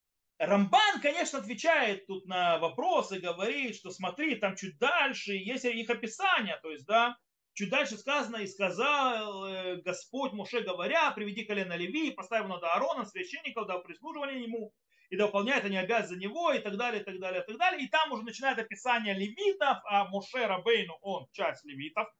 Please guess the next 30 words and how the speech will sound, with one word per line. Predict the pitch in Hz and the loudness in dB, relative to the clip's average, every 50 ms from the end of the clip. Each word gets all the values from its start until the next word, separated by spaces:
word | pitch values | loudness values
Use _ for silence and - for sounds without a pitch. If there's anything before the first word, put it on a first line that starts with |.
| _ _ 165 | _ _ -10
он | 143 | -8
часть | 170 156 - | -8 -6 -4
колена | 180 180 170 156 143 | -4 -4 -4 -4 -4
Леви, | 139 147 170 233 302 349 359 359 - _ _ - - _ - | -4 -2 -2 0 0 0 -2 -4 -10 _ _ -20 -16 _ -10
и | 220 | -4
там | 214 311 349 349 330 302 277 | 0 2 4 4 4 2 2
также | 233 294 311 320 247 220 247 233 | 2 2 2 2 0 -2 -4 -6
вот | 220 220 | -6 -6
уже | 196 233 | -4 -2
упоминается | 269 254 - 233 220 214 214 220 - 285 285 262 226 220 - 220 208 196 185 180 175 170 165 165 | 0 0 0 0 -2 -2 -2 -2 0 0 2 0 0 -2 -2 -2 -2 0 2 2 2 2 0 0
его | 180 190 190 196 185 170 | -2 -4 -4 -2 -2 -2
отец, | 160 - - 359 392 339 311 - - - | -2 0 0 4 4 4 4 2 0 -6
то | 220 208 | -4 -4
есть, | 196 185 185 - | -4 -4 -4 -4
да, | 202 196 196 185 170 170 160 160 165 160 - - _ _ _ _ _ _ _ _ | -2 -2 0 2 2 0 0 -4 -8 -14 -18 -20 _ _ _ _ _ _ _ _
и | 208 202 | -18 -8
так | - 190 185 165 | -6 -6 -2 2
далее. | 180 165 135 107 95 - _ _ _ _ _ - - - _ _ | 4 4 4 2 0 -8 _ _ _ _ _ -20 -20 -20 _ _
Но | - 254 | 0 2
это | 359 - - - | 2 2 2 2
потом. | - - - 392 302 214 - - - _ _ _ _ _ _ _ _ - _ - | 4 6 8 8 8 6 6 2 -4 _ _ _ _ _ _ _ _ -20 _ -4
Но | 196 | -2
все | 190 - 240 247 | -2 0 0 0
равно | 233 220 202 220 262 320 370 330 - - | 0 0 0 -2 -2 -2 -2 -2 -4 -6
тут | 285 262 - - | -10 -12 -8 -6
проблема. | 277 277 - 294 302 320 302 254 196 - - _ _ _ _ _ _ _ _ _ _ _ _ _ _ _ _ _ _ _ _ _ | -4 -4 -2 -2 -2 0 0 -2 -4 -6 -10 _ _ _ _ _ _ _ _ _ _ _ _ _ _ _ _ _ _ _ _ _
Почему | - 302 302 - 330 330 381 392 | 0 0 0 0 -2 -2 0 2
рядом, | 359 349 359 370 381 381 392 330 262 214 | 4 6 6 6 6 6 4 2 0 0
то | - 220 196 | -2 -4 -6
есть | - - | -6 -8